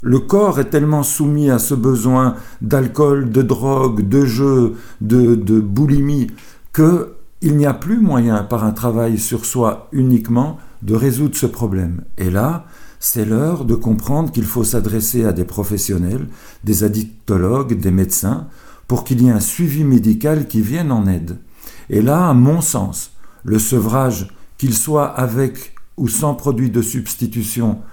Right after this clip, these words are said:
devient nécessaire, et ensuite, l'abstinence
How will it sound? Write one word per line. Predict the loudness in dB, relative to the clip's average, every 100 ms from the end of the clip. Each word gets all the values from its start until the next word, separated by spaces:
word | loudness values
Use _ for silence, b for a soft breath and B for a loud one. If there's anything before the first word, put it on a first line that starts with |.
| B B
devient | -2 2 2 4
nécessaire, | 2 2 -2 -2 -4 -6 -8 -16 B B B B B
et | 0 2
ensuite, | 2 0 -4 -4 -8 b -4
l'abstinence | -4 -2 -4 -2 0 0 -4 -8